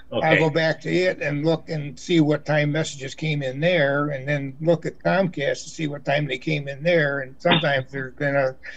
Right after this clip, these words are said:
Speaker 1: two or three hour gap on some of them.
Speaker 2: Yeah, where they're not listening to their own input ports to receive email.
Speaker 1: Right.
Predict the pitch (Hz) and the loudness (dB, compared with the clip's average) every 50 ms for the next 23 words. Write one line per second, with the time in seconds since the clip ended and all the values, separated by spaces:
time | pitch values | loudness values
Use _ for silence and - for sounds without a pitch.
0 | - - - - - - - - 175 165 151 151 - 165 151 143 147 143 139 135 | -16 -18 -18 -18 -18 -14 0 4 6 6 6 6 6 6 6 6 6 6 4 4
1 | 131 110 131 147 147 156 151 151 - - - - - - 139 127 123 - - 147 | 0 -2 -2 -2 0 0 0 -2 -6 -12 -20 -18 -16 -16 -16 -16 -10 -6 -4 -4
2 | 139 123 120 - - 117 - - - - - - - - - - - - 123 127 | -2 -4 -6 -8 -12 -16 -18 -18 -20 -20 -20 -20 -20 -20 -20 -8 4 8 8 10
3 | 127 120 110 107 117 123 123 117 127 127 127 120 127 135 135 135 - - 139 139 | 10 8 6 6 4 4 6 8 8 6 8 8 8 6 6 4 4 4 6 8
4 | 147 147 - - 143 131 120 120 120 113 - 127 110 117 117 123 127 120 117 127 | 8 8 8 6 6 6 6 6 6 4 2 2 2 4 6 6 6 6 8 6
5 | 127 127 127 127 113 - - 123 113 110 110 - - 117 110 113 107 - - 127 | 6 6 4 0 -2 0 0 0 0 0 0 -2 -2 0 0 0 0 2 4 4
6 | 120 107 113 120 120 107 104 101 95 92 - - - - - - - - - - | 4 6 4 4 4 2 2 0 -4 -6 -10 -14 -20 -20 -20 -20 -20 -20 -20 -8
7 | - 143 135 127 127 - | -4 -2 -2 -2 -2 -6